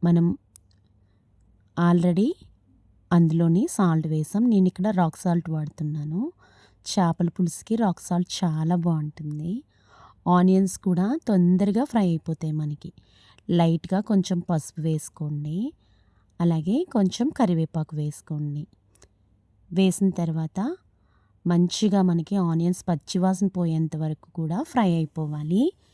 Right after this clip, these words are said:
ఈ విధంగా మొత్తం చూసారా, ఈ విధంగా మొత్తం కూడా ఫ్రై చేసేసుకోండి. మొత్తం ఇలా ఫ్రై అయిన తర్వాత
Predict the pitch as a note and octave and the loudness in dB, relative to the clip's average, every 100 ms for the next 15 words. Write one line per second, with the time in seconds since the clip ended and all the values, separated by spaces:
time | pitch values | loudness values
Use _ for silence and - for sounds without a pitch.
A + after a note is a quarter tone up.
0 | _ _ _ - G#3+ F#3 F3 F#3+ G3+ F3+ | _ _ _ 2 2 4 4 4 4 2
1 | - G3 F#3 F3+ - E3+ G3 C4+ G#3+ E3+ | 0 -2 0 -2 -2 -2 0 0 0 2
2 | E3+ E3+ E3+ D#3+ G3 G3+ F#3+ F#3 D4+ C#4+ | 2 4 2 0 -2 0 0 0 0 0
3 | A3+ - E3 D#3+ D#3+ - D#3 D3+ D3+ - | 0 0 -6 -4 -8 -8 -6 -6 -8 -12
4 | _ _ _ _ _ _ _ _ _ _ | _ _ _ _ _ _ _ _ _ _
5 | _ _ _ - - - - - - _ | _ _ _ -20 -20 -20 -20 -20 -20 _
6 | _ _ _ _ _ _ _ _ _ _ | _ _ _ _ _ _ _ _ _ _
7 | _ _ _ _ _ _ _ _ _ _ | _ _ _ _ _ _ _ _ _ _
8 | _ _ _ _ _ - F#3 F#3 G3 G3 | _ _ _ _ _ 4 4 4 2 4
9 | F3+ F#3 F#3+ F3 E3 D#3+ D#3 D#3+ D#3 D#3 | 4 2 2 2 2 2 0 -2 -4 -4
10 | F#3 A#3 | -2 -4